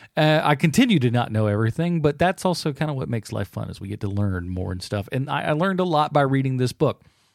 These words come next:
Uh, but let me talk about, so a-, as I said, they're coming from Scream and everything and really giving, uh, horror another chance at that point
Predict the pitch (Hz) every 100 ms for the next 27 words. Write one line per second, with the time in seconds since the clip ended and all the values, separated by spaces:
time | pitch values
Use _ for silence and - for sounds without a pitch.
0 | _ _ _ _ _ - - - - -
1 | 151 160 165 196 220 320 285 294 269 202
2 | 175 170 175 - 165 _ _ _ _ 151
3 | 180 170 170 113 - 185 185 208 220 151
4 | 139 135 180 190 180 151 131 - 175 160
5 | 131 123 117 127 120 120 170 156 127 147
6 | 143 135 - - _ _ _ _ _ _
7 | _ - - 131 120 - 180 170 - 135
8 | 135 120 - 185 196 190 113 107 104 -
9 | 107 98